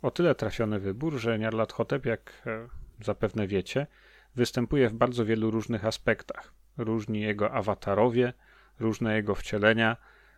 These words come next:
e, czczone są w różnych częściach globu i nie jest to tylko różna interpretacja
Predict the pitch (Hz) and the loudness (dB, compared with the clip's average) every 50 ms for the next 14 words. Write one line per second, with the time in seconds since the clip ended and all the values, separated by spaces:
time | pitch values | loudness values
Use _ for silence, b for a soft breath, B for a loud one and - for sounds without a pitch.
0 | b b b - 110 98 - - - - - - 123 117 113 117 104 - - - | b b b -10 -10 -10 -10 -8 -8 -6 -2 2 2 4 4 2 0 -2 -4 -4
1 | 110 101 98 98 92 - - - - 117 117 120 113 104 107 104 98 - - - | -4 -4 -4 -6 -6 -10 -14 -12 -6 0 0 0 2 0 -2 -6 -6 -8 -10 -18
2 | - - - _ _ _ - - - 117 110 - - - 110 98 - - 110 107 | -20 -20 -20 _ _ _ -8 -2 -2 -2 -2 -2 -2 -4 -4 -4 -4 -2 2 2
3 | 98 92 95 127 170 208 - b b b b b b b b b 131 131 180 240 | 2 2 2 0 0 -2 -2 b b b b b b b b b -6 -4 -2 2
4 | 240 190 143 - - - - - - - 120 - - 123 123 - - - 113 110 | 2 2 2 0 -2 -8 -12 -6 0 0 0 2 4 4 4 4 4 4 2 2
5 | 107 - - - 117 110 110 120 123 113 - 113 107 110 113 101 - - 107 - | 0 -2 -8 -4 0 2 4 4 2 2 0 -2 -2 -4 -4 -6 -6 -6 -8 -8
6 | - - 110 98 92 - 127 143 143 - - - - 101 - 117 | -6 -4 -2 -2 0 2 2 2 2 2 -2 -6 -6 -6 -6 -8